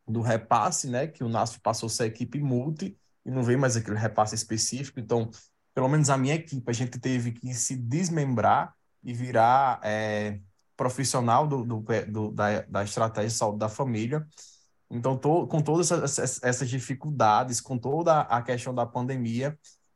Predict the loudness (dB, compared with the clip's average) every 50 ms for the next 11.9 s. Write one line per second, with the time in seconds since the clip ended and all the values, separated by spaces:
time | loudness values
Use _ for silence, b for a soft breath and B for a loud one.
0 | _ 2 4 4 4 2 0 0 4 6 6 8 6 6 6 4 2 2 0 -4
1 | -6 -6 -6 -6 -6 -6 -4 -4 -4 -4 -4 -4 -2 -2 0 2 2 2 0 0
2 | -2 0 0 -2 -2 -2 -2 -2 0 0 0 0 0 -2 0 0 0 2 4 4
3 | 4 4 2 0 0 2 0 0 0 -2 -4 -6 -8 -10 -12 -14 -14 -16 _ _
4 | _ _ -2 -2 0 2 0 0 4 4 4 4 4 2 0 -2 -4 -4 -2 -2
5 | -2 -2 -2 -2 -2 -4 -6 -6 -6 -4 -2 0 0 0 -2 -2 -2 -2 0 -2
6 | -2 -4 -4 -6 -6 -4 -4 -2 -2 -2 0 0 2 2 2 4 4 2 2 2
7 | 2 2 2 0 0 -2 -2 -4 -6 -8 -8 -6 -6 -4 -2 -2 -2 0 2 2
8 | 2 2 0 0 -4 -6 -8 -16 _ _ _ _ _ _ _ 0 0 0 0 0
9 | -2 -2 -2 -2 -4 -2 -2 0 0 0 2 4 4 4 4 2 2 2 2 2
10 | 2 2 0 -2 -4 -2 2 4 6 6 6 4 4 2 0 2 2 2 4 4
11 | 2 0 0 0 -2 -4 -6 -8 -12 -12 -8 -4 -2 -2 -2 -2 -4